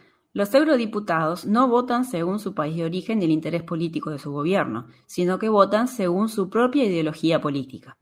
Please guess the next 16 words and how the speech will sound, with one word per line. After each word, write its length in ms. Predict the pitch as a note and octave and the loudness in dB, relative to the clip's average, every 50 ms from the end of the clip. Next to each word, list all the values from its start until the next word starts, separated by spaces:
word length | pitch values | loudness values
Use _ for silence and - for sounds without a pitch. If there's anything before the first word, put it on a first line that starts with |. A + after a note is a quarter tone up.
| _ _ | _ _
El 160 | - G#3 A#3+ | -4 -2 0
Europarlamento 960 | D#4 G4 G#4+ G4+ B3 G#3+ F#3 D#3+ E3 D#3+ F3+ A3 A#3+ A3+ F#3+ E3 F3 F#3 G3 F#3+ - - _ _ - | 2 2 2 0 0 0 0 0 0 0 0 0 0 0 0 0 0 0 0 0 -4 -10 _ _ -4
actúa 400 | F3+ G3 - - - D4+ D#4 B3 | -4 -4 -2 -2 0 2 2 2
junto 320 | - - C4+ C4 B3+ - | 2 2 0 0 0 0
a 20 | F#3 | -2
la 140 | E3+ E3+ | -2 -2
Comisión 500 | E3+ E3+ E3+ E3 D#3+ E3 - A3 A#3 A#3+ | -2 -4 -4 -4 -4 -4 -4 -4 -4 -2
Europea 540 | A3 F#3+ E3+ E3+ F3+ F3 G#3 G3+ G3 G3+ G3+ - | -2 -2 -4 -4 -2 0 0 2 2 0 -2 -2
y 80 | G3+ | -4
junto 260 | F3 - G3+ G3+ G3+ | -4 -4 -4 -4 -4
al 100 | G3 F3+ | -4 -4
Consejo 480 | - F#3 F#3+ F3+ - B3+ C4+ C4 - A#3 | -2 -4 -4 -2 -2 -2 -2 -2 0 -2
de 100 | G3 F3 | 0 0
la 100 | E3 E3 | 0 -2
Unión 280 | E3 F3+ A#3+ D#4 D#4+ C4 | -2 0 2 4 4 4
Europea 600 | G3 E3+ D3 D#3 D#3+ - D#3+ D#3 E3 F#3 G3+ | 2 -2 -4 -6 -4 -4 -2 -2 -2 -2 -4